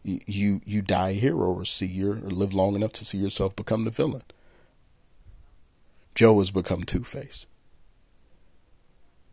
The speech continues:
In the breakdown on, I'll name this response later, they talk about how in every conversation with Joe, there wasn't really a problem. There was never any issues until they brought up money,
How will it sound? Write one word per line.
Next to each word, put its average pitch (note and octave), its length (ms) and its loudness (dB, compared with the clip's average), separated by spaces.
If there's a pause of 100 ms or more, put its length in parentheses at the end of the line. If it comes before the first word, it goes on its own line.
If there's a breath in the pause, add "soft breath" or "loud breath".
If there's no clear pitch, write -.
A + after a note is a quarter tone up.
(960)
In A2 100 4
the G#2+ 80 4
breakdown G2+ 720 8 (200)
on, F#2+ 560 0 (120)
I'll F#2+ 160 -2
name G2 220 2
this G2 200 0
response F2 500 -4
later, F#2 360 0
they F2+ 180 -8
talk - 320 0
about F#2 240 -2
how F2+ 300 -2 (280 loud breath)
in G2+ 80 2
every A#2 200 8
conversation G2 880 4
with F2 120 -4
Joe, F2+ 320 -2 (240 loud breath)
there F#2+ 100 -2
wasn't F3+ 300 6
really G3 160 2
a G#2 60 2
problem. - 420 0 (1080)
There G#2+ 80 0
was G#2+ 160 2
never A2+ 320 4
any G#2 300 0
issues G#2 480 0
until G#2+ 260 2
they F#2 100 2
brought F2 240 2
up - 180 -10
money, C3+ 320 -12